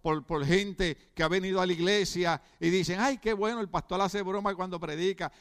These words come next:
Ay, qué amable es el pastor." Pero cuando yo le digo, "Ey, ey, ey, ey, un momento, ¿qué, qué está pasando usted? Usted, usted es casado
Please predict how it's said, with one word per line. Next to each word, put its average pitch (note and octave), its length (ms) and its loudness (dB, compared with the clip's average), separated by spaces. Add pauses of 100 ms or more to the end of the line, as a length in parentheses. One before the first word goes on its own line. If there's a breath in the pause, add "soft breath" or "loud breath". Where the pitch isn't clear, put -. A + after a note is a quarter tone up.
Ay, C4 180 0
qué - 120 -2
amable A#3+ 320 4
es A3 80 6
el G#3+ 60 -2
pastor." G3 360 0
Pero E3 160 -4
cuando D3 220 -6
yo E3+ 100 -4
le F3 80 0
digo, E3+ 240 0
"Ey, F3+ 180 0
ey, F3+ 220 -2
ey, F#3 140 -2
ey, F3+ 160 -2
un C#3+ 100 -8
momento, D#3+ 400 -8
¿qué, D3+ 160 -8 (180 soft breath)
qué D#3 120 -8
está E3 160 -6
pasando E3+ 320 -4
usted? D#3+ 200 -6 (140 soft breath)
Usted, D#3 300 -6
usted D#3 240 -4
es - 40 -4
casado F3+ 640 2